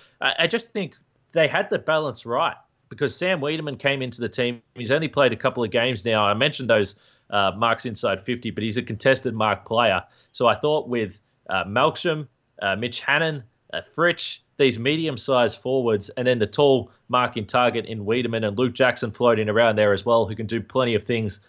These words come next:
on ground level, I thought they found the balance. Now, McDonald, I, I had a feeling was gonna come in. I mean, the guy's twenty-seven years old, he's an experienced player, and he's been a really damn good A F L player, so maybe you have to fit him in somewhere.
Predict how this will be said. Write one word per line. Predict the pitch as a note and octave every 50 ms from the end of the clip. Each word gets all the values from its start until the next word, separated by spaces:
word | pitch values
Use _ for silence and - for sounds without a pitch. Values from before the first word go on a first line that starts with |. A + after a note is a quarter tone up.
| _ _ -
on | - A2+ G2
ground | - B2 B2 E3+ A3 F#3 B2
level, | G#2+ G2+ G2+ G2+ G2+ - _ _ _ -
I | - B2
thought | - - G4+ G#4
they | - D3+
found | - - E3+ D3+ C3
the | G#2
balance. | F2 - C#3+ E3+ D3 G#2+ G2+ - -
Now, | B2+ C3 B2+ A#2+ A2 G2+ - _ _ _ _ _ _ _ _ _ _ _ -
McDonald, | B2+ C3 - - G3+ A#3 C4 A#3+ G3 D3+ A2 - - _ _ _ _ _ _ _ _ -
I, | A#2 C3 A2 - C3+ C#3
I |
had | C3+ D3+ D#3+
a | C#3
feeling | - - D#3+ E3 D#3+ C#3+ B2
was | A#2 G2+
gonna | - C#3 B2 G#2+
come | - - B2 G#2+
in. | G2 F2 E2+
I |
mean, | F#2 G2+ G2+
the | G#2
guy's | G2+ B2+ C3+ C3+ B2
twenty-seven | - - C#3 B2+ A2 - B2+ A2+ G#2+
years | G#2+ G#2 G2+ F#2+
old, | G#2 G2+ G2 G2 F#2+ - - _ _ _ _ _ _
he's | - G2+ F#2
an | G2+
experienced | F#2+ - - C3+ C3+ B2+ A2+ G2+ -
player, | - - A#2 A2+ G#2+ G#2
and | G#2 - A#2
he's | A2+ G#2+
been | C3+ D3+ C3+
a | A2
really | A2+ A#2+ A#2 G#2 G2+
damn | G#2 A#2 G#2+ G2+
good | F#2 A2 A2 G#2+
A | G2 F#2+
F | F#2 -
L | A2+ G2+ F2+
player, | - - C3+ A2 G2+
so | F#2+ - B2 A2+
maybe | G#2 A2 D3 F#3 F#3+ F#3+
you | C#3+ A2+
have | B2+ B2+ B2
to | C3
fit | A2 - C#3 C3
him | A#2+ A2+
in | A2+ G#2+ F#2+
somewhere. | - - - C#3 D#3+ E3+ D#3 A2+ G2+ F#2 F#2+ G2+